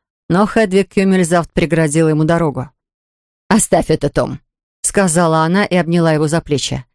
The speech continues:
"Гнев плохой советчик, а ты ведь не знаешь, кто там тебя поджидает".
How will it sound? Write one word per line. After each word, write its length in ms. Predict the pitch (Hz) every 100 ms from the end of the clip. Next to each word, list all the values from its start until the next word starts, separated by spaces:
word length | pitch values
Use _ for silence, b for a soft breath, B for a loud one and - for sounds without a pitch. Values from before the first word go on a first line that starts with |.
| _ -
"Гнев 380 | 185 220 220 -
плохой 340 | 196 208 403
советчик, 640 | - 151 147 - - - _ _ _ _
а 140 | 165
ты 200 | - 180
ведь 200 | 175 180
не 80 | 180
знаешь, 400 | 175 165 165 180
кто 180 | - 175
там 160 | 170 156
тебя 220 | - 151
поджидает". 640 | 160 147 156 196 170 -